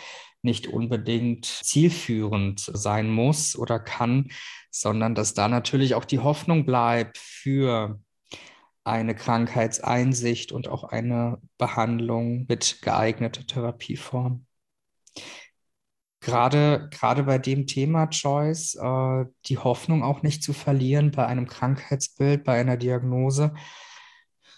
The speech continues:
War es für dich auch besonders schwierig, ähm,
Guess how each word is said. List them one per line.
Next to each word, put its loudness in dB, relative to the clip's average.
War 2
es -2
für 2
dich 0
auch -2
besonders 0
schwierig, -2
ähm, 0